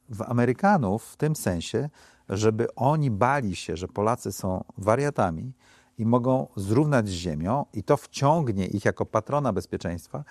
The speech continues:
w wojnę z Rosją, w związku z tym będą powstrzymywali Rosję od działań przeciwko Polsce. To jest zawsze, jest, jest, jest rozgrywka w trójkącie, magicznym trójkącie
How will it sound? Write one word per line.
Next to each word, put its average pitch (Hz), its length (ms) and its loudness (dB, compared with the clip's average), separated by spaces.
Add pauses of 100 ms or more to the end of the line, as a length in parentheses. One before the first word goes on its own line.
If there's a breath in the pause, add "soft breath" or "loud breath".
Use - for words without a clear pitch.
(400 loud breath)
w 95 80 -8
wojnę 139 360 2
z 113 40 -4
Rosją, 113 420 0
w 113 40 -4
związku 113 300 -2
z - 60 -10
tym 120 260 -2
będą 120 260 -2
powstrzymywali 117 680 -2
Rosję 110 300 0
od 95 100 0
działań 107 260 0
przeciwko - 320 -8
Polsce. - 420 -2 (920 loud breath)
To 120 100 2
jest 120 160 4
zawsze, 127 400 4
jest, - 240 -6
jest, 113 180 -6 (120)
jest 113 180 -2
rozgrywka 127 600 0
w - 80 -6
trójkącie, 120 680 -2
magicznym 95 520 -4
trójkącie 101 680 -4